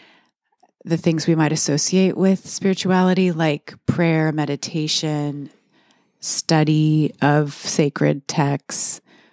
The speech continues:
worship. Those things can be part of the conversation, of course, but I think of spirituality as,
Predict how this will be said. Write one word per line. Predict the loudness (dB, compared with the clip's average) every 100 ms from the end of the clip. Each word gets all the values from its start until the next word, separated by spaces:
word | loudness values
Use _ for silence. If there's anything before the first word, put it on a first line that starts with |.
| _
worship. | -2 2 2 2 2 2 0 0 -2 _ _ _ _ _ _ _ _ _ _ _ _ _ _ _ _ -2
Those | 2 2 2
things | 0 0 -2 -4 -6
can | -2 0
be | 0
part | -2 -2
of | -2
the |
conversation, | -4 -2 -2 -2 -2 -6
of | -8
course, | -4 -4 -4 -2
but | 0 -2 -6 _ _ -4
I | 0 2
think | 0
of | 0
spirituality | -2 -2 -2 0 2 2 2 0 -2 -2
as, | -2 0 -2 -2 -4